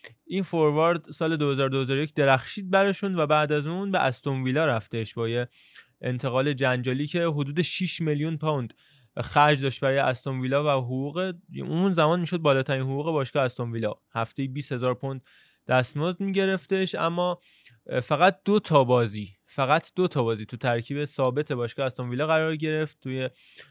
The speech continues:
قرارداد دو و نیم ساله‌ای که پیوسته بود بهشون. توی کل اون مدت و فقط هفت تا بازی به صورت تعویضی وارد زمین شدش و در نهایت هم هیچ گلی،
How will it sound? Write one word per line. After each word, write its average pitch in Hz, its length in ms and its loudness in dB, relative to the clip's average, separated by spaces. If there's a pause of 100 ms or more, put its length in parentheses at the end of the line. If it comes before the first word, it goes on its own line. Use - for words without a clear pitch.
(360)
قرارداد 123 420 2
دو 123 180 -2
و 127 80 -2
نیم 123 140 -2
ساله‌ای 123 340 0
که 127 100 -4
پیوسته 123 500 0
بود 127 160 -2
بهشون. 131 400 0
توی 170 220 -4
کل 185 320 0
اون 143 400 -4
مدت 143 480 -2
و 185 80 -4
فقط 180 280 0
هفت 196 300 -2
تا 196 100 2
بازی 170 200 0
به 185 80 0
صورت 175 280 -2
تعویضی 135 640 0 (480)
وارد 131 500 2
زمین 151 400 0
شدش 185 640 -4 (300)
و 139 120 -4
در 135 240 0
نهایت 147 260 0
هم 165 240 -2
هیچ - 340 -12
گلی، 135 360 0